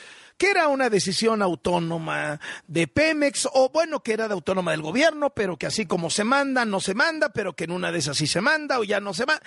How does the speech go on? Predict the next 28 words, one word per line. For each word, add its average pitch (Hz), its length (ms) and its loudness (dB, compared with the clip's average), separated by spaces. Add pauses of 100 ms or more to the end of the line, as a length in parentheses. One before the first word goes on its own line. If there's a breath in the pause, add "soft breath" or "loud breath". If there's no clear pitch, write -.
(520 loud breath)
Todo 392 320 2
para 240 200 -4
tratar 214 300 -2
de 247 80 -4
esconder 160 400 -2
que 196 80 -2
evidentemente 160 760 -2
hay 147 400 0
un 160 160 0
elefante 214 460 0
en 226 40 -2
la 170 80 -4
mesa 151 300 -2
y 156 120 0
es 208 200 0 (180 loud breath)
la 269 220 2
presión 302 560 2
del 165 100 -8
gobierno 175 380 0
de 170 60 -4
los 170 100 -2
Estados 165 320 2
Unidos, 185 320 0
la 247 120 4
presión 320 440 0
de 240 100 0
Donald 226 320 0
Trump 196 260 0